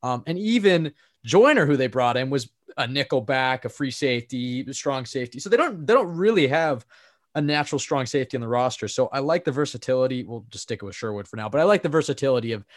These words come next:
these guys are gonna come in as linebackers, but they can also play some strong safety. And I think that his biggest weakness was that top end speed. The fact, you know, you don't wanna have him covering,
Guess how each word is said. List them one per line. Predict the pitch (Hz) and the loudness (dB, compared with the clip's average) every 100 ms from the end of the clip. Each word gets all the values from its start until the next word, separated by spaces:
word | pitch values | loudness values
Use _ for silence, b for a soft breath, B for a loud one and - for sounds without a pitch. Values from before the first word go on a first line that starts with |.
| b - | b -2
these | 196 | 0
guys | 185 175 147 | 4 4 4
are | |
gonna | 143 139 | 2 0
come | - 147 | 0 -2
in | 123 | -2
as | 107 | -4
linebackers, | 123 170 233 262 247 262 254 b b | -2 -2 0 0 0 -4 -4 b b
but | - 226 | 2 4
they | 240 | 4
can | 226 | 4
also | 226 - | 2 0
play | 143 156 | -2 -2
some | 139 120 | -2 -6
strong | - 123 | -4 -4
safety. | - 113 104 120 | -4 -6 -6 -6
And | |
I | 131 | -6
think | 156 180 - b b - | -4 -4 -6 b b 0
that | 147 | 0
his | 143 127 | 2 0
biggest | 160 170 151 - | 0 2 2 0
weakness | 147 151 127 110 | -4 -4 -6 -6
was | 113 127 110 | -4 -4 -2
that | 117 | -8
top | - 120 110 | -6 -6 -4
end | 117 107 | -8 -10
speed. | - 123 117 107 | -12 -8 -8 -8
The | 107 | -8
fact, | 120 110 | -6 -6
you | 143 127 156 | -8 -10 -10
know, | 139 | -8
you | 151 147 | -4 2
don't | 170 | 2
wanna | 160 | 2
have | 156 139 120 | -2 -2 -2
him | 120 | -6
covering, | - 135 113 117 110 | -4 -4 -4 -8 -8